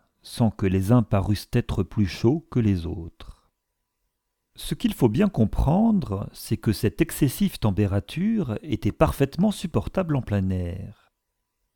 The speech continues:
En effet, ce que les hiverneurs des contrées arctiques ne peuvent impunément éprouver, ce qui dessèche leurs poumons et les rend impropres aux fonctions vitales,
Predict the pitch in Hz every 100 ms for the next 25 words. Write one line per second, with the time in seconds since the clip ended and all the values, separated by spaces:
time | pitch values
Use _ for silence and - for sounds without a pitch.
0 | _ _ _ - 104 107 - 240 254 -
1 | _ _ - 120 - 117 117 139 156 143
2 | 139 196 165 110 - 110 - 113 95 107
3 | - - - 127 - - 104 95 120 101
4 | - 101 - 107 107 113 113 104 - 113
5 | 98 101 175 247 - _ _ _ - 117
6 | - 98 147 - 190 143 - 107 - -
7 | 127 143 123 110 - 101 95 95 123 113
8 | 110 104 - 139 127 - - 101 - -
9 | 90 92 - 143 202 214 117 98